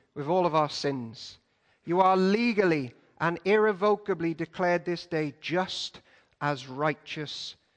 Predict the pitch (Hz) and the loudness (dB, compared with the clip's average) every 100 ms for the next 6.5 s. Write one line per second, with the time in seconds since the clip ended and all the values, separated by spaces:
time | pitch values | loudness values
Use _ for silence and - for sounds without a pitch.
0 | _ _ _ - 131 127 - - 127 120 | _ _ _ -8 -8 -8 -10 -10 -8 -8
1 | 107 101 - - - _ _ _ 139 143 | -10 -12 -12 -14 -18 _ _ _ -10 -6
2 | 131 131 147 147 - 143 135 139 131 131 | -4 0 0 0 -2 -8 -6 -8 -8 -10
3 | 123 - 135 135 131 131 113 135 123 123 | -12 -6 -6 -4 -4 -6 -8 -8 -6 -6
4 | 127 120 127 127 120 110 113 - - - | -8 -8 -8 -8 -8 -12 -16 -20 -20 -20
5 | - 160 180 180 185 180 170 180 185 180 | -4 2 4 4 2 2 2 2 2 2
6 | 175 175 175 165 | 0 -2 -4 -4